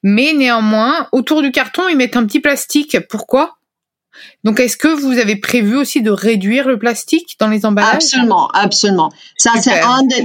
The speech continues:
Speaker 2: eh ben, tu as tout à fait raison. Ça, c'est un de nos plus grands challenges et, euh, on est complètement transparent sur, euh, ce su-, sujet. Tu as complètement raison. Ça, c'est un, un, un de nos objectifs, euh, euh, en cours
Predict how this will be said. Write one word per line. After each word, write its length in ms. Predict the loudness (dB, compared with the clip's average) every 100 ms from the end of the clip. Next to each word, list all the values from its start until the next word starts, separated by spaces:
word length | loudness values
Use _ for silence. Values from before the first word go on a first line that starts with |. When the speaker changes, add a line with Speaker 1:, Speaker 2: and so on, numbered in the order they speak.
| 0
Speaker 2:
eh 40 |
ben, 180 | 0 -2
tu 160 | -2 -2
as 80 | 0
tout 160 | 0
à 80 | 0
fait 160 | 0 0
raison. 320 | 0 0 0
Ça, 180 | 0 -2
c'est 140 | 0
un 200 | 0 2
de 80 | 2
nos 120 | 0
plus 260 | 0 2 2
grands 240 | 2 2
challenges 560 | 2 0 2 0 0 0
et, 240 | 0 0 0
euh, 300 | 2 2 2
on 200 | 2 2
est 120 | 0
complètement 600 | -2 0 2 2 0 0
transparent 640 | 0 0 0 0 0 2 2
sur, 260 | 0 0
euh, 180 | 2 0
ce 160 | 0 -2
su-, 220 | -4 -4
sujet. 480 | -4 -2 0 -2 -4 -14 -10
Tu 120 | -2 0
as 100 | 2
complètement 500 | 2 2 2 2 2
raison. 440 | 0 0 0 0
Ça, 200 | 0 0
c'est 320 | 0 -2 0 0
un, 140 | 2
un, 560 | 2 0 0 -2 0 0
un 20 |
de 160 | 2
nos 240 | 2 2 0
objectifs, 800 | 0 0 -2 -4 -2 -2 -2 -2
euh, 40 | 0 0 -4 -12 _ -2
euh, 20 |
en 480 | 0 2 2 2 2
cours 580 | 2 2 2 2 0